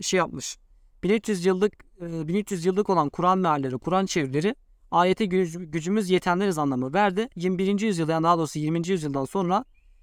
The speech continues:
insanlar evreni genişletiyoruz anlamı vermek için bu ayetteki mulsiyon kelimesini genişletenleriz anlamı verdi diyor Diamond. Aynı itirazı din ve mitolojide yapmış ve hatta Kurtubi'den alıntı yapmış. Fakat ben size şunu söyleyeyim.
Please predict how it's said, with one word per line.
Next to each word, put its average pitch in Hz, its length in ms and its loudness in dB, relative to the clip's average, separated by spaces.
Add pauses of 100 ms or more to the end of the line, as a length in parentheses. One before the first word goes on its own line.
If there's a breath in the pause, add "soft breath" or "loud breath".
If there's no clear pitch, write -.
(280)
insanlar 220 600 0 (360)
evreni 202 300 2
genişletiyoruz 208 460 0
anlamı 190 300 0
vermek 190 280 2
için 185 200 -4
bu 208 60 2
ayetteki 180 300 0
mulsiyon 185 360 -2
kelimesini 208 560 0 (220)
genişletenleriz 185 760 0
anlamı 139 320 -2
verdi 117 360 -6 (400)
diyor 135 200 -2
Diamond. 160 340 0 (640)
Aynı 240 220 4
itirazı 220 600 0
din 226 120 2
ve 226 80 4
mitolojide 202 360 2
yapmış 196 400 0
ve 196 40 2
hatta 196 240 2
Kurtubi'den 185 480 -2
alıntı 156 320 0
yapmış. - 420 -6
Fakat 220 260 0
ben 208 140 2
size 202 160 -2
şunu 202 160 -4
söyleyeyim. 175 320 -4